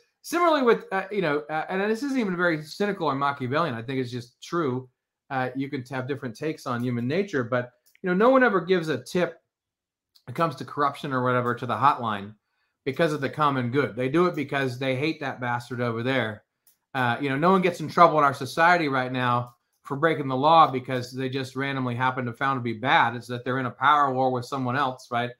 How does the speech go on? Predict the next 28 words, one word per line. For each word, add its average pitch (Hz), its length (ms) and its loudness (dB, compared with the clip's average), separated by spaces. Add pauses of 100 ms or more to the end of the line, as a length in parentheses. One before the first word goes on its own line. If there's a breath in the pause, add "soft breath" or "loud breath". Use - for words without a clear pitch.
(380)
And 127 100 -6
then 123 140 -2
they 123 100 -2
leak 160 280 -4
it. - 120 -20
That's 135 180 -10
just 123 160 -16
the 135 80 -6
way, 120 460 -2
um, 107 420 -10
that's 131 160 -8
just 131 160 -10
the 135 60 -6
way 117 280 -2
these 117 220 -4
things 110 220 -10
work. 131 260 -4 (640)
So 196 120 -2
anyway, 165 360 -2
I, 156 140 -6 (240)
I, 165 200 2
I 175 40 -4
mean, 160 120 -2
go 175 100 2
back 160 220 2
to 135 80 -6
your 117 60 -4
question. 127 380 -4